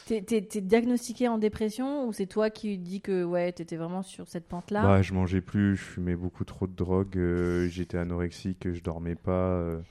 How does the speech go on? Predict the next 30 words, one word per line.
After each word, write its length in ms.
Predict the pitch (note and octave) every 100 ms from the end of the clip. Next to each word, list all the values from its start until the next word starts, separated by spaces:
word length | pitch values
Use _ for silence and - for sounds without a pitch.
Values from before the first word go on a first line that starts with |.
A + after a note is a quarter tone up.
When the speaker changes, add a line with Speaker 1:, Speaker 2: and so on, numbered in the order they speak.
| - -
Speaker 1:
Et 80 | F#3+
t'arrivais 340 | G#3 G3+ G#3
quand 80 | G#3+
même 140 | G#3
Speaker 2:
Ouais. 40 | G3+
Speaker 1:
à... 1080 | F#3 F#3 F3+ F3+ F3 E3 D#3 D3 E2 E2 - - _ -
à... 80 |
suivre 180 | G3 G3+
tes 160 | G3+ G3
études ? 280 | G3 C4+ C#4+ - -
Speaker 2:
Ouais, 100 | E2+ -
c'est 120 | -
des 200 | E2 E2+
études 260 | E2 F2 F2+
d'art, 240 | F2+ E2+
donc 140 | E2+ -
quand 160 | F2
t'as 120 | E2+ F2+
un 60 |
pétard 340 | E2 F2+ F2+ F2
dans 120 | F2+
le 60 | F2+
nez, 100 | F#2
en 100 | F2
vrai, 140 | F#2
c'est 160 | - -
assez 200 | F2+ -
simple 300 | - F2+ F2
de 80 | F2
suivre, 300 | - -